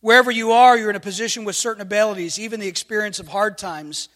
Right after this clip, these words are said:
that you and only you can minister in certain situations. How many know this? If you have a mission mindset, you understand there's some people that God has placed in your path that He wants you to help, that I'll never meet and can help, that may never darken the doors of our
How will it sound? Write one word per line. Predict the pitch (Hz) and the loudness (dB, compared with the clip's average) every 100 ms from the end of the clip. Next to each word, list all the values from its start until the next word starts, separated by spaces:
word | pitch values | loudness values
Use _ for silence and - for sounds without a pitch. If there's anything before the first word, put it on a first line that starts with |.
| _ _ _ _ _ | _ _ _ _ _
that | 190 | -14
you | 170 208 233 233 214 | -8 -6 -4 -6 -8
and | 202 | -8
only | 196 214 | -4 -4
you | 196 190 | -4 -6
can | 175 180 | -8 -10
minister | 180 185 170 185 | -6 -6 -6 -6
in | 170 | -6
certain | - 180 156 | -6 -6 -8
situations. | - 170 170 160 156 - - - - _ _ _ _ | -8 -8 -6 -6 -6 -10 -10 -12 -12 _ _ _ _
How | - | -12
many | 220 202 | -6 -2
know | 190 | -2
this? | 196 190 - - - | -2 -2 -2 -6 -10
If | 185 | -10
you | 202 | -10
have | |
a | 180 | -6
mission | 196 196 185 | -6 -4 -6
mindset, | 180 180 180 - 170 | -6 -6 -6 -6 -8
you | 160 185 | -8 -8
understand | 180 165 - 180 170 156 _ _ _ | -8 -8 -8 -6 -6 -10 _ _ _
there's | 175 170 | -8 -8
some | 180 | -8
people | 170 196 185 175 | -8 -10 -8 -8
that | 156 | -6
God | 190 190 | -2 -2
has | 175 - | -2 -8
placed | - 190 175 - | -8 -6 -6 -8
in | 185 | -10
your | 175 208 | -4 -4
path | 208 180 160 143 _ _ _ _ _ _ _ | -4 -8 -10 -10 _ _ _ _ _ _ _
that | 190 | -6
He | 160 202 | -6 -8
wants | 185 180 185 | -8 -8 -6
you | 190 | -6
to | 170 | -6
help, | 147 160 _ _ _ _ _ _ _ _ _ - | -8 -10 _ _ _ _ _ _ _ _ _ -8
that | 190 | -2
I'll | 190 208 | 0 2
never | 208 208 | 0 -2
meet | 208 202 | -4 -4
and | 151 | -8
can | 151 160 | -14 -12
help, | 156 139 _ _ _ _ _ _ - | -12 -14 _ _ _ _ _ _ -14
that | 196 | -8
may | 214 | -4
never | 226 220 | -2 -2
darken | 190 220 233 233 | 0 2 2 0
the | 214 | -6
doors | 208 214 208 | -4 -4 -4
of | 208 | -6
our | 196 190 | -4 -6